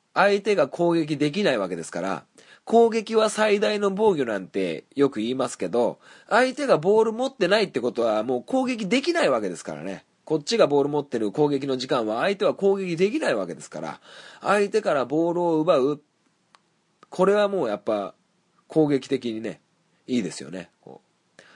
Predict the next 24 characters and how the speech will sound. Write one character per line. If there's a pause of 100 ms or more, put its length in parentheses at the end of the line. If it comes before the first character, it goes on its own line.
(220)
ボ
ー
ル
を
奪
っ
て
攻
撃
す
る
わ
け
で
す
か
ら。 (760)
だ
か
ら、 (360)
こ
う、
乾
選